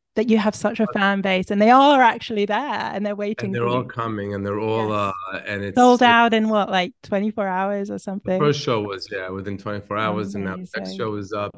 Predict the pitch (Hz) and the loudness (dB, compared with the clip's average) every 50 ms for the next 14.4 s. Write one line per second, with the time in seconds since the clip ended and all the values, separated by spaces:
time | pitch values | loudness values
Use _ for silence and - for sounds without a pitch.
0 | - - 92 90 87 - - 95 90 92 98 101 104 101 - - 104 104 101 98 | -14 -14 -12 -12 -12 -10 -10 -10 -8 -6 -6 -6 -8 -8 -10 -10 -10 -8 -8 -8
1 | 98 92 87 87 95 92 87 95 - 320 - - 110 110 110 - - - 247 - | -10 -10 -10 -8 -8 -8 -6 -6 -4 -4 -4 -2 -4 -4 -6 -6 -6 -6 -8 -8
2 | - - - _ _ _ _ _ _ _ _ _ _ - - - 294 269 285 302 | -8 -12 -16 _ _ _ _ _ _ _ _ _ _ -4 0 4 6 6 6 6
3 | 302 - 311 311 - - 311 - 311 294 277 247 269 240 240 226 - - 240 226 | 4 2 0 0 0 0 0 2 2 2 2 2 2 0 -2 -2 -2 -4 -4 -4
4 | 214 220 220 220 208 - - 220 214 214 202 - - 214 196 196 196 202 190 - | -4 -2 -2 -2 -2 -2 -2 -2 -2 -2 -2 -4 -6 -4 -2 -2 0 -2 -2 -4
5 | - 185 170 160 156 156 165 - 220 - - - 175 170 170 170 170 - - - | -4 -2 -2 0 0 0 -2 -2 -4 -6 -6 -2 -2 0 0 -2 -4 -6 -10 -10
6 | - 196 185 - 196 - - _ - 214 202 190 214 196 - - - 196 180 175 | -8 -6 -2 -2 -2 -2 -4 _ -2 -2 0 0 0 -2 -2 -4 -4 -2 -2 0
7 | 180 202 226 254 277 311 302 294 - - 311 285 277 269 269 262 262 262 254 - | 0 0 0 2 2 2 2 0 -2 0 0 0 2 2 2 2 2 0 0 -2
8 | 214 220 240 226 254 254 - - 277 269 285 285 - - 277 269 269 269 262 262 | -4 -6 -6 -6 -8 -6 -2 0 2 4 2 2 2 0 0 2 2 2 2 2
9 | 254 285 311 294 277 202 220 220 220 226 202 220 220 202 202 - - 226 214 202 | 0 -2 -4 -6 -2 0 2 2 2 0 -2 0 -2 -2 -2 -4 -6 -6 -4 -4
10 | 202 190 190 180 180 185 - 196 175 175 170 _ - - - - 190 185 175 - | -2 0 0 0 0 0 -2 -2 -4 -4 -6 _ -14 -18 -8 -4 -4 -2 0 2
11 | 196 185 185 190 - - - 208 190 180 175 170 - 190 185 190 - - - 226 | 2 2 2 2 0 -2 -4 -2 -2 -2 -2 0 0 0 0 0 -2 -4 -10 -10
12 | - - - 196 - - - 208 226 220 - 226 202 196 185 175 170 165 170 170 | -8 -8 -8 -8 -6 -2 0 2 2 2 0 -2 -2 -2 0 0 0 0 0 0
13 | 165 - 277 269 247 185 277 - _ _ - 180 170 180 190 180 170 170 165 170 | -2 -4 -8 -12 -10 -10 -10 -12 _ _ -6 -4 -2 0 2 2 2 2 2 0
14 | 170 180 180 165 160 175 165 | 0 0 0 -2 -2 -4 -8